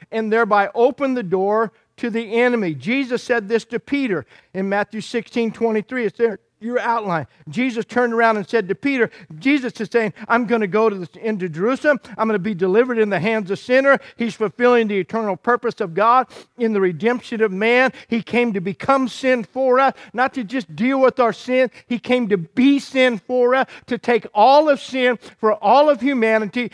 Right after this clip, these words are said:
that was hereditarily passed down to all of humanity through Adam, to take that sin, to take sin itself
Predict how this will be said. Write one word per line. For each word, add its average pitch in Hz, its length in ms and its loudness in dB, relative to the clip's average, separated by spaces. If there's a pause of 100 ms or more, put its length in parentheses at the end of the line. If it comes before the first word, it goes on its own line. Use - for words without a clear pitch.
(140)
that 220 140 4
was 196 120 -8
hereditarily 254 800 2
passed 247 380 -2
down 254 300 0 (280)
to 294 300 2
all 262 260 2
of 220 80 0
humanity 247 560 0
through 285 340 -2
Adam, 233 380 2 (180)
to 226 140 -2
take 254 320 0 (260)
that 269 320 0
sin, 269 440 -2
to 226 140 -6
take 226 300 -2
sin 285 440 0
itself 262 540 0